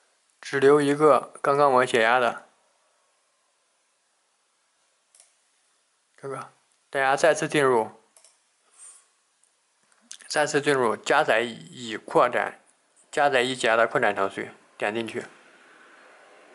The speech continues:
然后选择这个，然后再点击选择文件夹儿。耶，大家看，成功已加载，看到没有？成功。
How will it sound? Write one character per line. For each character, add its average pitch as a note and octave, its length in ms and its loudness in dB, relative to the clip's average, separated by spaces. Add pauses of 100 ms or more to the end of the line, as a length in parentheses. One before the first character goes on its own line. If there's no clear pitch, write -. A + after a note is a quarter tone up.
(400)
然 A#2+ 160 2
后 A2+ 100 4
选 A2 220 -2
择 G2+ 100 2
这 A2+ 160 4
个， A2+ 220 -6 (2000)
然 A#2 160 0
后 A#2 300 2 (320)
再 E3 120 -2
点 A#2 220 -2
击 A#2+ 300 -6
选 G#2+ 280 -4
择 G#2+ 200 4
文 A#2 120 -4
件 A2+ 160 -2
夹 G2+ 120 2
儿。 G#2+ 220 -4 (1700)
耶， D3+ 280 -8 (360)
大 C3+ 200 -2
家 - 0 -
看， G#2+ 380 -6 (120)
成 C#3 180 -4
功 D#3 200 2
已 A#2+ 80 -6
加 A2 180 0
载， G2 240 -4 (800)
看 D3 140 -6
到 B2 100 0
没 G2+ 120 -4
有？ G2 140 -6 (1400)
成 A#2 220 -4
功。 B2 320 -2